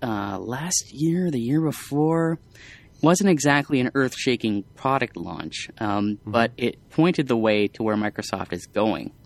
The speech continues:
Speaker 1: Now, this announcement today, uh, was headlined by the introduction of Windows ten, which is going to promise an amalgamation of the desktop,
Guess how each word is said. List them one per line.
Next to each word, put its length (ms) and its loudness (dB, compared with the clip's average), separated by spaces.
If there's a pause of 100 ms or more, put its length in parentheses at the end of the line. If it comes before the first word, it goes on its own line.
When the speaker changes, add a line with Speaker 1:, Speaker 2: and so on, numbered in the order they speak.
(760)
Speaker 1:
Now, 220 6
this 180 2
announcement 440 2
today, 680 2 (120)
uh, 360 -2 (300)
was 180 0 (400)
headlined 680 2 (100)
by 360 2
the 380 -2
introduction 680 -4
of 140 -14
Windows 400 -2
ten, 440 -2 (560)
which 380 0 (140)
is 380 2
going 280 4 (120)
to 100 0
promise 480 0 (240)
an 140 -2
amalgamation 1040 2 (340)
of 380 2
the 80 -4
desktop, 640 0